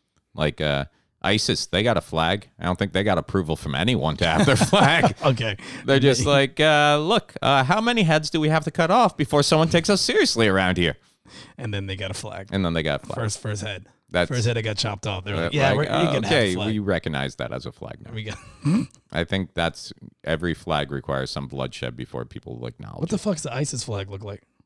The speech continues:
Speaker 1: The, uh, it's, like, black with all the squiggly white lines that some stupid girl will go out and get as a tattoo, thinking it means peace and love in Islam.
Speaker 2: <laughs> Are you serious?
Speaker 1: Yeah.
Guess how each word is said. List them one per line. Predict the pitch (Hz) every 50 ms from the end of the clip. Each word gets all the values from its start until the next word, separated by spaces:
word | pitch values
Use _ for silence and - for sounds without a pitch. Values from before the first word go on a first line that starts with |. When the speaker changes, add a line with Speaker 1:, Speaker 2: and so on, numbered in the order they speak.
| _ _ _ -
Speaker 1:
The, | 82 85 90 98
uh, | 107 104
it's, | - 95 95 -
like, | 101 101 101 98 90 -
black | - 92 95 110 113 -
with | 95 87
all | 87 90 95
the | 90 69
squiggly | - - - - 90 82 87 87 87
white | 82 76 82 82 80 -
lines | 71 76 78 82 90 92 - -
that | 67 -
some | - - 78 71
stupid | - - - 78 71 80 73 71
girl | 73 76 73 73
will | 73 71
go | 71 76 73 71
out | 71 73 76
and | 76 71
get | 67 67 67
as | 69 71 67 -
a | 69
tattoo, | - - - 76 73 - - 71 69 67
thinking | - - 71 - 71
it | 62 60
means | 65 69 67 -
peace | - - - 78 69 - -
and | 67 65 69
love | 73 71 67
in | 65 67
Islam. | 67 69 65 69 71 78 78 76 - _ _ _ _ _ _ _ _ _ _ _ _ _ _
Speaker 2:
<laughs> | - - - - - - - 855 855 906 466 - - 762 807 - 1077 1077 1077 - - - - _ - - - _ - - - _ _ - - _ _ - 247 - _ _ - - _ _ -
Are | 220
you | 185 185
serious? | - - 139 135 131 139 156 185 - - - - _ _ _ _ -
Speaker 1:
Yeah. | 466 - - 330 220 120 76 -